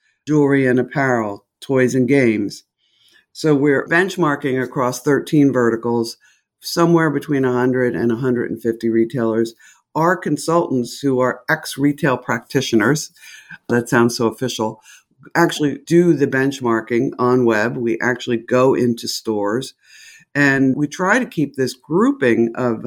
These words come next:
the hundred and fifty retailers fairly consistent. So again, when we're looking at year over year trends, you know, it's statistically meaningful,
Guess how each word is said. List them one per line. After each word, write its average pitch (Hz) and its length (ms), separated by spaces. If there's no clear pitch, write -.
the 113 200
hundred 113 340
and 120 100
fifty 107 320
retailers 110 800
fairly 202 360
consistent. 107 760
So 151 160
again, 170 320
when 131 140
we're 127 100
looking 139 380
at - 120
year 135 220
over 127 180
year 120 280
trends, 135 560
you 147 120
know, 127 200
it's 139 160
statistically 127 720
meaningful, 170 720